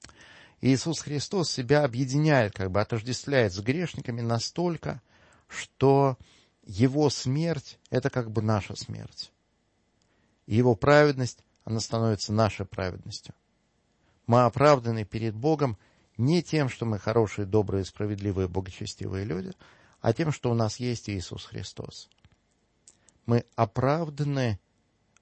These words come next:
э, Иисусом Христом, тем, что Он сделал ради нас. И это главное послание для апостола Павла,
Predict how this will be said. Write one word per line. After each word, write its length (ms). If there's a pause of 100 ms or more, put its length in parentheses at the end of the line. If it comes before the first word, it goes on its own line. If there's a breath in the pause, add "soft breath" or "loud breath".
э, 220
Иисусом 640
Христом, 560 (840)
тем, 220
что 380
Он 220
сделал 500
ради 300
нас. 500 (1120)
И 60
это 200
главное 460
послание 540
для 160
апостола 420
Павла, 380